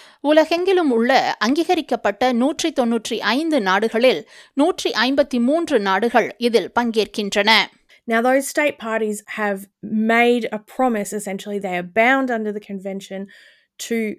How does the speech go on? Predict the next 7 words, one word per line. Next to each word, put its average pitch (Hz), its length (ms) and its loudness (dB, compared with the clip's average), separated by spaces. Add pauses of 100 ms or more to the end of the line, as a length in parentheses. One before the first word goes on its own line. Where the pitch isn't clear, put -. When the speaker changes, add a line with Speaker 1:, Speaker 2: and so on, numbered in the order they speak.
(240)
Speaker 2:
prevent 220 460 0 (140)
and 196 220 -6 (200)
punish 180 440 -10 (160)
the 190 80 -6
crime 180 520 -10
of 185 160 -6 (120)
genocide. 170 560 -12